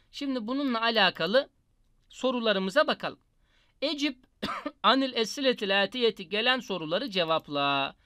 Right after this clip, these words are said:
Mel alakatu beyne Yusuf ve Maria. Maria ve Yusuf arasındaki alaka nedir?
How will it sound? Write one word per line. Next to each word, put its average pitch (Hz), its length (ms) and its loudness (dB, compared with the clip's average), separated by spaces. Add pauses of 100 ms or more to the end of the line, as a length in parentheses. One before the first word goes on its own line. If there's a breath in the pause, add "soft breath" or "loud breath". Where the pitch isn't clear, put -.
(380 soft breath)
Mel 247 360 0
alakatu 247 960 0
beyne 233 340 0
Yusuf 240 500 -4
ve 190 120 2
Maria. 196 720 2 (480)
Maria 202 720 2
ve 196 100 -2
Yusuf 202 400 -6
arasındaki 202 840 -2
alaka 190 480 2
nedir? 180 500 -4